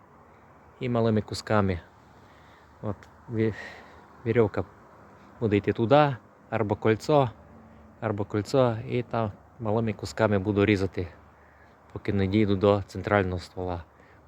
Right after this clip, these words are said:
Все гнилоє. Не ризикую.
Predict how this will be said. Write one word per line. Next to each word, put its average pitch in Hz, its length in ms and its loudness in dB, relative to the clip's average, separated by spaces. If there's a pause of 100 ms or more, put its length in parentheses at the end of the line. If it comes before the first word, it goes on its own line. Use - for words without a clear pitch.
Все 147 240 4
гнилоє. 110 580 2 (1400)
Не 127 320 2
ризикую. 110 840 2